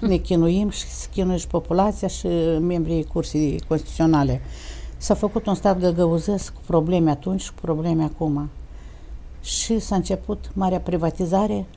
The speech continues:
care a pus, uh, punctul pe marea hoție. Deci, uh, colhozurile mici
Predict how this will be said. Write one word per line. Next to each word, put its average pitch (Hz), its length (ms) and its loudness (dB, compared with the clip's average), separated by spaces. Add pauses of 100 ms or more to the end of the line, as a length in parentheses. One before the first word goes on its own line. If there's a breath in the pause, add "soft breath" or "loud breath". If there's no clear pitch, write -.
(120)
care - 140 2
a 160 140 2
pus, - 360 -6
uh, 165 460 0 (580)
punctul 208 300 0
pe 185 120 -4
marea 165 380 0
hoție. 135 460 -4 (880 loud breath)
Deci, 180 480 2
uh, 175 380 4 (460)
colhozurile 196 600 4
mici 170 380 0